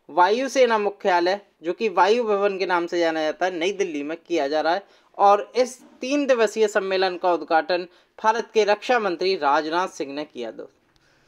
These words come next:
याद रखिएगा, नई दिल्ली में ये वायुसेना सम्मेलन हुआ था। अगला क्वेश्चन देख लेते हैं, पाँचवा एरोस्पेस और रक्षा विनिर्माण प्रौद्योगिकी पर सम्मेलन आयोजित हुआ।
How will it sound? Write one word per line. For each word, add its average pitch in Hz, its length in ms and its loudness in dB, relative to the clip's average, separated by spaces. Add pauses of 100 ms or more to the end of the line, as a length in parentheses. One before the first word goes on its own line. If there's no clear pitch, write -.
(580)
याद 175 160 4
रखिएगा, 220 380 4
नई 226 180 2
दिल्ली 185 280 0
में 214 160 0
ये 214 100 6
वायुसेना 185 560 0
सम्मेलन 165 460 -4
हुआ 139 200 -2
था। - 220 -12 (120)
अगला 185 180 2
क्वेश्चन 214 240 0
देख 214 140 2
लेते 214 220 -2
हैं, 247 100 -6
पाँचवा 233 600 0
एरोस्पेस 208 960 0 (160)
और 175 460 4 (480)
रक्षा 247 440 4
विनिर्माण 214 1000 2
प्रौद्योगिकी 214 760 0
पर 202 200 0
सम्मेलन 175 480 0
आयोजित 180 380 -2
हुआ। 196 220 2